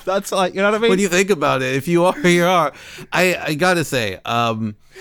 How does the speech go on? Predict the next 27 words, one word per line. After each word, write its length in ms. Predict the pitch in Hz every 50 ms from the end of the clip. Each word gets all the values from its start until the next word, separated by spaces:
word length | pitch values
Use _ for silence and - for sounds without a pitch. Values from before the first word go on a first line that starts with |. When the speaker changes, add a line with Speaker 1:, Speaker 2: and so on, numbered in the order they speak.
| - - - - - _ - _ - - 147
Speaker 2:
growing 340 | 120 147 170 202 220 175 143
up 220 | 143 143 139 139
in 100 | 143 127
the 80 | 117 113
nineties 680 | 113 113 110 107 107 107 107 98 92 92 - - - - _ _ _ _ _ _ _ _ _ -
and 240 | 127 123 123 123 123
then, 120 | 127 123 117
like, 480 | 117 117 110 104 104 95 - - - - _ _ _ _ _ _ _ _ _ _ _ _ _ _ _ _ _ _ -
knowing 460 | 139 131 131 131 135 143 147 156 143
who 120 | 127 139
Monica 400 | 131 127 123 127 131 131 - -
Lewinsky 600 | 127 120 117 113 117 120 113 - - - 107 107
is 260 | 104 101 101 98 92 107
without 340 | 110 110 107 110 104 101
knowing 600 | 104 104 107 110 110 107 110 117 127 135 143 143
who 100 | 139 147
Monica 380 | 147 143 143 147 156 156 - 160
Lewinsky 640 | 156 156 156 151 160 160 147 - - - 160 160 165
is, 500 | 170 175 175 175 180 175 - - - - _ _ - - _ _ _ _ -
is, 240 | - 143 135 120 113 113 113 110 - -
is 280 | 123 120 117 110 107 120
not 100 | 139 143
Speaker 1:
Yeah. 60 | 170
Speaker 2:
only 240 | 208 214 202 185 170
is 160 | 160 143 -
it 180 | 131 120 117 113
weird, 560 | 117 120 135 131 123 113 104 98 95 92